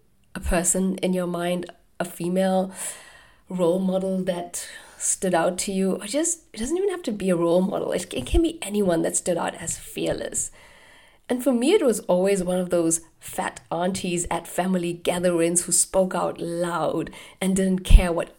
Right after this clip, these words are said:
anyone thought. And they said these super crass jokes, and they had no shame and would probably, like, I would, I would laugh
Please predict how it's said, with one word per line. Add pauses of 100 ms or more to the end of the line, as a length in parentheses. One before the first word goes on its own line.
anyone
thought. (480)
And
they
said
these
super (140)
crass
jokes, (680)
and
they
had
no
shame
and
would
probably,
like,
I
would,
I
would
laugh